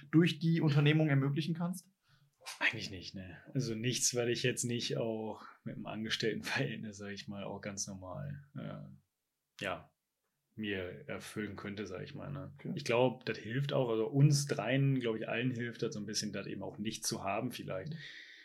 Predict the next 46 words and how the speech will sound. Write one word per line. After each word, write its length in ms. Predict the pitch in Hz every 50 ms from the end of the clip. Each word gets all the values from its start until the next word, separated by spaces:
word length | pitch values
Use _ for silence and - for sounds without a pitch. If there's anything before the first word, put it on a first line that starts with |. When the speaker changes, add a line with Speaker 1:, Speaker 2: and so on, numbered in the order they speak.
| _ -
Speaker 2:
Wenn 80 | - 101
man 80 | 101 98
dann 400 | 101 101 101 101 104 107 101 98
vielleicht 240 | - - - - -
noch 80 | 113
eine 80 | 110 -
andere 260 | - 113 113 110 107 107
Ruhe 420 | 101 95 104 110 120 110 98 95
irgendwie 420 | - - 104 101 101 95 92 92 90
hat, 200 | - - - -
ne? 140 | 101 98 101 123 120
Speaker 1:
Mhm. 200 | 160 147 143 -
Speaker 2:
Als 240 | - 117 107 - -
immer, 600 | - - 127 127 123 120 117 117 117 113 110 113 110
wie 80 | 104 107
du 80 | 104 107
ja 160 | 104 104 98
sa-, 140 | 95 107 -
auch, 180 | - 110 107 101 98 -
ich 180 | - - -
meine, 160 | 104 107 104
du 60 | 104 104
hast 140 | 101 101
ja 220 | - 104 104 101 101 - - - - - - - - - - - - - - - - - _ -
diesen 180 | 107 104 104 101
Grund 320 | 92 90 113 127 135 139
ja 120 | 123 113
jetzt 200 | 107 104 101 -
oft 220 | - - 113 - -
genannt, 480 | - 101 101 104 110 123 120 110 98
diesen 280 | 101 101 95 98 98 98
rein 280 | 98 95 101 101 104 104
monetären 580 | 101 98 98 98 - - 107 113 120 110 104
Grund, 280 | 92 87 92 95 95 92
sag 140 | 95 95 95
ich 120 | 92 -
mal, 240 | - 104 98 101 104
ne? 120 | 101 98
Oder 140 | 98 101 98
diese 240 | 98 98 95 98 -
extrinsischen 840 | - 110 - - - - 120 127 131 127 117 - - 110 98 98 98
Gründe 300 | 95 104 104 101 104 104
dann 240 | 95 - - - 113 104
mehr 140 | 101 101
oder 140 | 98 101 95 98
weniger. 400 | 98 101 101 101 104 107 110